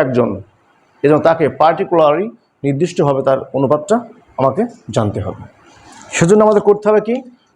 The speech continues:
ধারাবাহিক অনুপাতের সিস্টেমে চলে যেতে হবে। তো এখানে বলছে কি যে কি দেওয়া আছে, এখানে কিন্তু দেওয়া আছে সাকিবের রান is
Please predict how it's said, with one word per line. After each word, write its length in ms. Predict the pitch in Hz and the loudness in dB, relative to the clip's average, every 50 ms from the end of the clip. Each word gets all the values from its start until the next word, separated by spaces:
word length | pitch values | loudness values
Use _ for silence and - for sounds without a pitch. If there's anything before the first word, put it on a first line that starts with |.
| - 139 | -8 -2
ধারাবাহিক 360 | 147 165 180 196 220 226 220 196 208 | 0 2 2 4 4 4 4 2 2
অনুপাতের 360 | 196 190 180 185 175 185 180 151 - | 0 2 2 0 0 0 -4 -6 -6
সিস্টেমে 280 | 175 156 - 180 160 143 | -8 -8 -6 -6 -4 -2
চলে 120 | 156 147 143 139 | 0 0 0 0
যেতে 140 | 139 - 160 143 | 0 -2 0 0
হবে। 160 | 156 160 202 240 240 - - - - - _ _ - - | 2 2 2 2 0 -2 -14 -20 -20 -20 _ _ -4 0
তো 40 | 175 170 175 | 2 4 4
এখানে 240 | 165 170 190 196 202 202 185 165 175 | 4 4 2 2 2 2 2 2 2
বলছে 240 | 185 185 151 202 208 196 202 | 2 2 2 2 0 2 2
কি 80 | 214 233 214 | 0 0 2
যে 80 | 190 196 196 - | 2 0 0 0
কি 80 | 180 175 170 | 0 2 2
দেওয়া 180 | 180 175 175 180 180 185 | 4 4 4 2 2 0
আছে, 200 | - - - 240 285 294 - - - _ _ _ _ _ _ _ _ _ _ _ _ _ - | -2 -4 -4 -4 -4 -4 -8 -16 -20 _ _ _ _ _ _ _ _ _ _ _ _ _ -4
এখানে 260 | 151 151 175 185 190 190 | -2 0 2 2 2 2
কিন্তু 160 | 185 196 180 165 | 2 2 4 4
দেওয়া 200 | 170 170 170 170 170 175 | 4 4 4 4 4 2
আছে 280 | 175 175 - - 160 151 151 175 214 240 233 - - - - - - _ _ _ _ _ - - _ _ _ _ _ - _ _ - - - - 139 - | 0 -2 -2 0 2 4 4 4 2 0 -4 -6 -14 -18 -20 -20 -20 _ _ _ _ _ -20 -20 _ _ _ _ _ -20 _ _ -20 -14 -12 -10 -10 -6
সাকিবের 600 | - - 151 160 160 - 175 175 165 175 175 175 160 165 | 0 0 2 2 2 0 0 2 4 4 4 4 2 2
রান 260 | 170 170 170 180 196 214 233 247 247 247 - - - _ _ _ _ _ _ _ _ _ _ _ _ _ _ _ _ _ - - - 175 | 2 4 4 2 2 2 0 0 0 -2 -4 -8 -16 _ _ _ _ _ _ _ _ _ _ _ _ _ _ _ _ _ -8 -4 -2 -2
is 120 | 165 170 | -2 -2